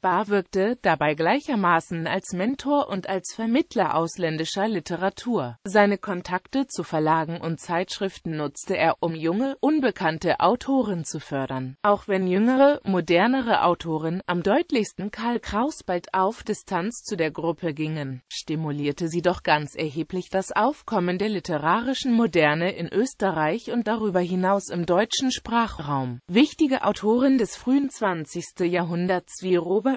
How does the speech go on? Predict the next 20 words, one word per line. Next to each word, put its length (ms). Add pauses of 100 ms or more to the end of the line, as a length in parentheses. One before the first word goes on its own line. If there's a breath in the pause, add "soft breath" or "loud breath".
Musil, 560
Josef 540
Roth 340
und 220
Ödön 440
von 300
Horvath 420
wurden 280
von 200
Jung 280
Wien 160
erheblich 640
beeinflusst. 880
Mitglieder 560
beziehungsweise 960
Umfeld 540
der 100
Gruppe: 540 (320)
Peter 340
Altenberg 680